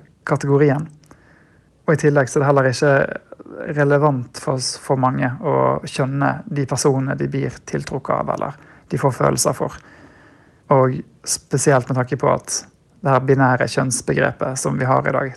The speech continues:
der, eh, at det er mann og kvinne, eh, som er på en måte de to, eh, blir forstått som, som de to kjønnene vi har, eh, det blir opplevd som veldig avgrensende, eller begrensende for mange.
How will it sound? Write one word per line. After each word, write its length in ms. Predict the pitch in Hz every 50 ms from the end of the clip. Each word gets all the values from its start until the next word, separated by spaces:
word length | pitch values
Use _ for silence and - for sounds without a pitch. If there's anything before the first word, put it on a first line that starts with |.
| -
der, 240 | - - - - - - - _ _ _ _ _ _
eh, 220 | - - - - -
at 280 | - - _ - - - _ - - - - - _ _
det 80 | - 139
er 80 | 131
mann 240 | 135 127 131 135 143
og 100 | 147 143
kvinne, 360 | - 139 127 135 139 139 131 - - _ _
eh, 100 | - 160 127
som 140 | - 156 147
er 220 | 147 139 135 139 135
på 20 |
en 80 | 143 139
måte 280 | 127 - - 143 147 151
de 80 | - -
to, 120 | 165 139
eh, 1200 | 113 107 104 - - - - - - - - - - - - - _ _ - 139 131 127 127 127 127
blir 260 | 131 135 135 139 135
forstått 240 | 135 135 139 127 - -
som, 240 | 131 120 131 127 117 - - - -
som 160 | - - 143 131
de 80 | 135 131
to 160 | - 143 135
kjønnene 340 | - 143 131 131 127 123 127
vi 80 | 127 123
har, 220 | 127 127 131 - - - - _ - -
eh, 480 | 139 127 127 127 131 135 135 135 143 143
det 320 | 139 135 135 151 143 135 135 131 131 135 139 139 139 - _
blir 240 | 147 143 139 139 147
opplevd 480 | 147 147 - 139 135 127 131 127 - -
som 380 | - 135 131 131 131 131 131 131
veldig 240 | 131 127 135 - -
avgrensende, 680 | 147 147 143 143 143 135 127 127 - - - 131 131 - - _ _ _ -
eller 120 | 147 143
begrensende 480 | 143 143 139 139 139 131 - - 143 -
for 120 | - 151
mange. 260 | 139 131 131 135 139